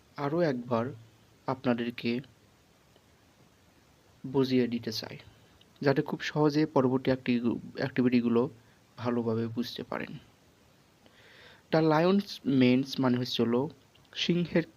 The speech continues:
কেশর বা সিংহর চুল। সিংহর গলার পাশ দিয়ে যে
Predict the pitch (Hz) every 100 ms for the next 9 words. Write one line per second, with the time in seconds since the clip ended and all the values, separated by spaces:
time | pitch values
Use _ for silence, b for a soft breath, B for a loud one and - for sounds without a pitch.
0 | - 127 - 113 113 - _ _ _ _
1 | - 123 123 - 147 151 147 147 147 -
2 | - 127 104 87 - _ _ _ b b
3 | b - 170 170 170 160 139 131 127 127
4 | - _ 127 131 - 139 139 127 120 117
5 | 120